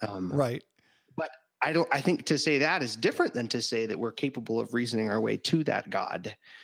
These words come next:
Speaker 1: But maybe at the very least, reason enables us to notice the fact that he exists.
Speaker 2: Yeah. Uh, obviously, some sort of, uh, mental brain activity is involved very often.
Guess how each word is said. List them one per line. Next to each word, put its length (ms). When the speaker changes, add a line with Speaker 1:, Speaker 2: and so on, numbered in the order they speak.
Speaker 1:
But 200
maybe 300
at 100
the 80
very 400
least, 600
reason 400
enables 420
us 220
to 360
notice 400
the 100
fact 280
that 100
he 120
exists. 600
Speaker 2:
Yeah. 260
Uh, 200
obviously, 760
some 240
sort 180
of, 140
uh, 160
mental 380
brain 340
activity 540
is 100
involved 400
very 240
often. 320